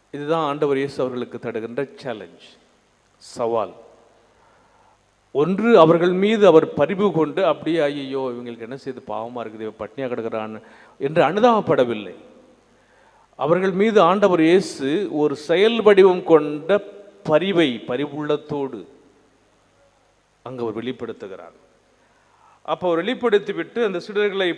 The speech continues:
பார்த்து அவர் கேட்கின்ற அந்த கேள்விதான்,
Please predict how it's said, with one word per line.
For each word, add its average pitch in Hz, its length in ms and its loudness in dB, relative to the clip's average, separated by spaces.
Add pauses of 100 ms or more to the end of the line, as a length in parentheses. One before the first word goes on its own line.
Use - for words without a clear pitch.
பார்த்து 160 300 -4
அவர் 165 320 0
கேட்கின்ற 165 480 -8 (320)
அந்த 139 280 -8 (200)
கேள்விதான், 135 560 -8